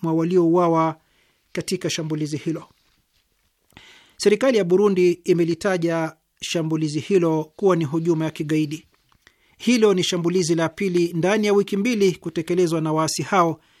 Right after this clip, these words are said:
ambao tangu Septemba mwaka elfu mbili na ishirini na moja wameendelea kuitatiza serikali ya Burundi. Tangu kuundwa kwake mwaka elfu mbili na kumi na moja, kundi la Redi Tabara lenye wanachama karibu elfu moja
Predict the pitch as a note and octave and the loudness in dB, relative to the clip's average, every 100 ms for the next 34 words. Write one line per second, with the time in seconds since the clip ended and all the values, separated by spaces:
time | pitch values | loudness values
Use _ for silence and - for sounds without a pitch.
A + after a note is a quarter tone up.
0 | _ _ - D3+ D#3 F#3 E3+ E3 F#3+ E3+ | _ _ -10 -2 2 2 2 -2 -2 -2
1 | D#3 D#3+ D#3 G#3 F#3+ F3 F3 G#3 G#3 G3 | -4 -6 -4 -2 0 0 -2 -4 -4 -6
2 | - F#3 G3 G3+ F#3+ F#3 E3+ F#3 F#3+ G3+ | -4 -4 -2 -2 -2 -2 -2 -2 -2 0
3 | B3 F#3+ F#3 - _ _ _ _ _ D3 | 0 0 0 -2 _ _ _ _ _ -8
4 | D3+ D#3+ E3+ F#3 F3+ - D#3+ D#3 E3+ E3+ | -4 -2 0 2 0 0 -4 -4 -4 -4
5 | D#3 - D#3+ - F3 D#3 D#3 D#3 G3 D3+ | -4 -6 -8 -4 -4 -2 -4 -4 -6 -10
6 | - _ _ _ _ _ _ - G3 F3+ | -18 _ _ _ _ _ _ -4 -2 -2
7 | E3+ F3 E3 E3 G#3+ G#3+ G3 F3+ E3+ F3 | -2 -2 -2 -2 -2 -2 -2 -4 -4 -4
8 | D#3+ - E3 F#3 F3 E3 - E3+ F3+ G3+ | -4 -4 0 0 0 -2 -6 -6 -4 -2
9 | G3 F3 D#3+ _ _ _ _ G#3+ G3+ F#3+ | 0 -2 -6 _ _ _ _ -2 2 2
10 | F#3+ F3+ F#3 G3 G#3 G3 G3 G3 G3 F3+ | 2 -2 0 4 4 2 -2 0 2 0
11 | D#3+ - _ _ _ _ _ - F3+ G3 | -2 -8 _ _ _ _ _ 0 4 6
12 | F3+ E3+ E3 D#3+ - F3+ E3+ - F3 E3+ | 4 0 -2 -4 -2 -2 -2 -4 -2 0
13 | E3+ D#3 F3 G#3 G3+ E3+ D#3+ | -2 -4 -4 -2 0 0 -2